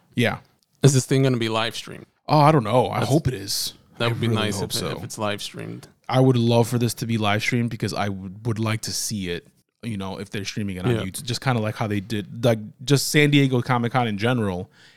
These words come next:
Speaker 1: has been live streamed. It's been a virtual event for the past couple of years.
Speaker 2: Yep.
Speaker 1: Was it, I think last year, was it twenty twenty-one where they came back in person?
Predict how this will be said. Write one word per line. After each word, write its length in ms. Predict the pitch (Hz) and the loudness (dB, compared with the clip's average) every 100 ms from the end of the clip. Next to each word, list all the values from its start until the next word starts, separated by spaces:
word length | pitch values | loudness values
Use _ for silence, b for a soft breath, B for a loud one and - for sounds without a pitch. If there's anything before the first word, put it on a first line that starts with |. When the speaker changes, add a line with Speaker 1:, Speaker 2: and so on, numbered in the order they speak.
| b | b
Speaker 1:
has 280 | 131 113 107 | -2 -2 -2
been 380 | 110 120 113 110 | 0 0 0 -4
live 400 | 107 101 107 104 | -4 -2 0 -2
streamed. 340 | - 101 98 | -4 -6 -6
It's 120 | 104 | -6
been 160 | 107 110 | -4 -2
a 60 | 98 | -2
virtual 400 | 107 101 107 95 | -2 -2 -4 -4
event 260 | 101 104 | -6 -6
for 80 | 101 | -6
the 60 | 98 | -8
past 240 | 104 87 | -6 -8
couple 240 | - 104 98 | -8 -8 -8
of 80 | 98 | -4
years. 240 | 131 113 | -2 0
Speaker 2:
Yep. 80 | 143 b b b b | -2 b b b b
Speaker 1:
Was 180 | 131 135 | 2 4
it, 80 | 131 | 4
I 80 | 143 | 0
think 240 | 185 180 | 0 0
last 340 | 131 113 135 - | 0 0 0 0
year, 60 | |
was 100 | 147 | -2
it 60 | 135 | -2
twenty 220 | - 156 | 0 0
twenty-one 420 | 156 165 147 147 156 | 0 0 2 2 2
where 100 | 135 | 0
they 80 | 123 | 0
came 200 | - 127 | -2 -2
back 220 | 127 131 | -2 -2
in 100 | 120 | -6
person? 380 | 117 139 285 | -4 -4 -4